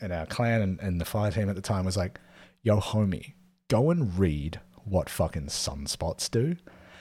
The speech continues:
And it was a thing that I'd kinda, like, almost been doing without realizing. But then I read it and I was like, "Oh, fuck, I should be playing this way."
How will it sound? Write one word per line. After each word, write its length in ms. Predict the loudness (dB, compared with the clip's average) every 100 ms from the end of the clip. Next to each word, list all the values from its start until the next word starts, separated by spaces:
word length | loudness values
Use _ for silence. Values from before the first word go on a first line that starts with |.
| -20 -2
And 100 | 0
it 60 | 2
was 100 | 2
a 60 |
thing 180 | 2 2
that 100 | 0 0
I'd 260 | -4 -2
kinda, 220 | 0 2
like, 220 | 2 -2 -4
almost 360 | -2 -2 -2 -2
been 280 | 0 2 2
doing 340 | 2 4 2
without 320 | 2 2 0 0
realizing. 640 | 0 0 -4 -8 -8 -10 -12 -20 -20 -20 -2
But 100 | 0
then 100 | 0
I 40 |
read 280 | 2 4 6
it 120 | 4
and 80 | 2
I 40 | -2
was 80 |
like, 140 | -4 -2
"Oh, 360 | 0 0 -2 -12 -16
fuck, 440 | -6 -2 -2 -6 -14 -20 -20 _ _ _ _ -2
I 100 | 2
should 200 | 2 0
be 100 | -2
playing 480 | -2 0 0 0 -4
this 180 | -6 -4
way." 320 | -6 -6